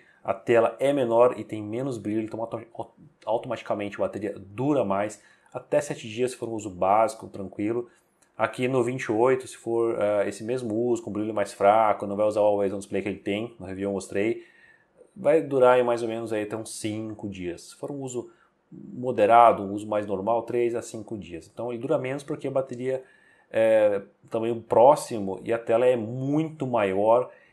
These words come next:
tem muito mais brilho, então isso gasta muito mais bateria, é aceitável. Se fosse uma tela amoled aqui, seria outra história. Claro, o preço também seria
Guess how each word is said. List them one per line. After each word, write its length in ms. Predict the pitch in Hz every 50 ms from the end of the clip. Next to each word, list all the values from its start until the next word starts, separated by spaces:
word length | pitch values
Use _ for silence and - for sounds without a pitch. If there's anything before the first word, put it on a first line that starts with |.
| _ _ _
tem 120 | - 107
muito 420 | 104 110 117 120 123 135 135 135
mais 260 | 131 123 123 120 110 101
brilho, 240 | 92 104 101 98
então 240 | 95 90 - 104 104
isso 220 | 104 104 104 - 107
gasta 400 | 90 98 101 104 104 - - 95
muito 220 | 90 92 92 -
mais 180 | - 98 90 90
bateria, 400 | - 82 - - 104 87 85 85
é 40 | 87
aceitável. 560 | 90 - - - 117 - - - 80 - -
Se 80 | - -
fosse 160 | 156 151 151
uma 80 | - 120
tela 160 | - 143 135
amoled 360 | 127 120 117 120 123 123 113
aqui, 400 | 110 104 - 151 147 127 - - _ _ _ _ _ _ _ _ _ _ _
seria 240 | _ - 113 110 110
outra 140 | 110 120 123
história. 400 | 120 - - 82 80 - - - _ _ -
Claro, 280 | - 127 104 92 87
o 260 | 82 - _ _ _ -
preço 260 | - 117 120 117 -
também 200 | - 101 104 110
seria 400 | 107 - 113 98 104 113 123